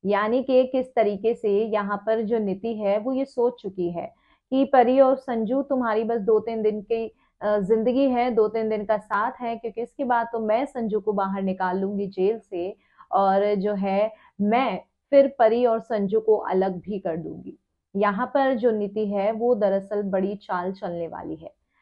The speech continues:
राजीव ने कुछ लोगों को कहा, "मेरा केस लड़ दो, मेरे लिए लॉयर हायर कर दो," लेकिन उन लोगों का मानना है कि तुमने इतना बड़ा क्राइम करा है, कोई भी तुम्हारे लिए ये केस नहीं लड़ेगा। नीति बनेगी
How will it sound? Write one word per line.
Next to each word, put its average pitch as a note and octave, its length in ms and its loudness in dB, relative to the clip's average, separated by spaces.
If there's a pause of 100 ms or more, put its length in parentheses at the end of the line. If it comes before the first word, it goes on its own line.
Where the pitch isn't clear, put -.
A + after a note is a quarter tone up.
(120)
राजीव G3 380 2
ने A#3+ 100 2
कुछ B3 240 0
लोगों A3 280 6
को A#3+ 140 4
कहा, A#3 320 0
"मेरा A3+ 240 -2
केस A#3 380 0
लड़ A3+ 180 2
दो, A3+ 180 0
मेरे G#3+ 240 -4
लिए G#3 100 0
लॉयर G#3 300 0
हायर G3 320 -2
कर G3+ 180 0
दो," G3+ 240 -6 (300)
लेकिन A3 240 4
उन B3 100 2
लोगों A#3+ 280 4
का C4 120 -2
मानना A3+ 360 0
है A#3+ 220 -4
कि C4+ 120 -8
तुमने A#3+ 380 -4
इतना A3 460 -6
बड़ा G#3 240 2
क्राइम G#3+ 380 -4
करा G3 220 -2
है, G3+ 360 -6
कोई B3 240 0
भी F#3+ 480 -6
तुम्हारे G#3 520 -4
लिए G#3+ 160 0
ये G3+ 240 -4
केस F#3+ 500 -4
नहीं F#3+ 400 -6
लड़ेगा। E3 420 -8 (1800)
नीति C4+ 340 4
बनेगी A#3 680 2